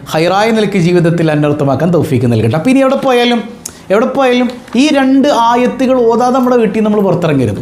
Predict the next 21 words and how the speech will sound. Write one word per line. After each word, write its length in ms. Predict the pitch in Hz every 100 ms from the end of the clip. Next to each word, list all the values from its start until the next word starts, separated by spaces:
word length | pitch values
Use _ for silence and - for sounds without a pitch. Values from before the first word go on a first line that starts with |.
| -
കേട്ടോ. 200 | 196 151 - - -
അത് 80 | 151 190
പതിവാക്കാൻ 420 | 143 135 120 123 117
അള്ളാഹു 200 | 113 165
തൗഫീക്ക് 320 | 143 113 101 95
നൽകട്ടെ. 320 | 92 95 98 - - - 202
മൂന്നാമത്തേത് 720 | 277 330 302 233 165 165 151 151
ഒരു, 100 | 220 254
ഒരു 120 | 262 214 - 214
വലിയ 160 | 208 196
പ്രത്യേകത, 380 | 175 170 156 143 139 - - 170
വെള്ളിയാഴ്ച 560 | 208 240 262 277 277 285 254
ദിവസം 320 | 226 226 214 196 - - -
സുബ്ഹിക്ക് 480 | 226 208 247 269 294 262
ശേഷം 260 | 240 233 226 240
മൂന്ന് 440 | 254 262 269 262 269
തവണ 180 | 220 185 165 - - - - - - - 180
ഈ 40 | 170
ആയത്ത് 240 | 160 165 160
പതിവാക്കിയാൽ 420 | 135 127 - 101
മതി. 140 | 92